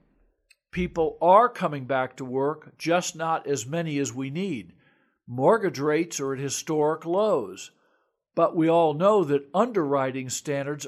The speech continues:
are getting tougher across the board, whether it's conforming loans or jumbos. We know that that is going to tighten up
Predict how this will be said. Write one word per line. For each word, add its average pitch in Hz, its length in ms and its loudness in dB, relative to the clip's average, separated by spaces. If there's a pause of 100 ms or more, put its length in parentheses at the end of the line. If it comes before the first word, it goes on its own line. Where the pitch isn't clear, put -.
are 139 140 0
getting 127 440 -4
tougher 165 640 -4 (580)
across 156 580 -2
the 131 140 -8
board, 120 500 -2 (440)
whether 143 400 -2
it's - 200 -10
conforming 190 680 -2
loans 170 580 -2 (400)
or 156 220 0
jumbos. 123 800 -6 (460)
We 139 220 -4
know 143 540 2
that 123 180 -10
that 139 240 0
is 131 80 -6
going 139 280 -8
to 131 80 -10
tighten 147 420 -6
up 135 340 -6